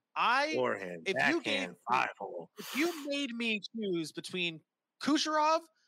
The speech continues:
Speaker 1: Stamkos, and Brayden Point, which player would I want on my team? I would pick Brayden Point because of what he can do, not only in the clutch, but he does everything so underrated. He is, eh, the, in the system,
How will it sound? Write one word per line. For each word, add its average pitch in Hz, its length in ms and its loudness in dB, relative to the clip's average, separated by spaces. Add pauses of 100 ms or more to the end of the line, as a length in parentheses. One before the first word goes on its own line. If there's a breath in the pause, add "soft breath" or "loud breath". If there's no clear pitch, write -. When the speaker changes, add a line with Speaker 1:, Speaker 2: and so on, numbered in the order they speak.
Speaker 1:
Stamkos, 233 800 0 (220 soft breath)
and 147 180 -6
Brayden 254 400 0
Point, 214 320 -4
which 254 260 0
player 247 300 2
would 208 120 2
I 214 180 4
want 196 300 2
on 180 140 2
my 185 220 0
team? 180 460 -4 (460 soft breath)
I 208 160 2
would 285 200 -2
pick 240 300 -2
Brayden 190 460 0
Point 175 260 -6
because 160 320 -4
of 143 160 -10
what 254 280 0
he 220 200 -12
can 214 200 -10
do, 185 280 -2 (260 loud breath)
not 277 240 2
only 339 280 0
in 262 100 -6
the 220 80 -4
clutch, 208 460 -2 (260 loud breath)
but 233 100 0
he 226 120 -2
does 254 420 2
everything 240 560 -2
so 226 560 2 (120)
underrated. 185 760 0
He 147 160 -12
is, 190 400 -2
eh, 202 100 -6 (160)
the, 202 100 -4 (280)
in 226 100 0
the 214 100 -2
system, 285 500 -2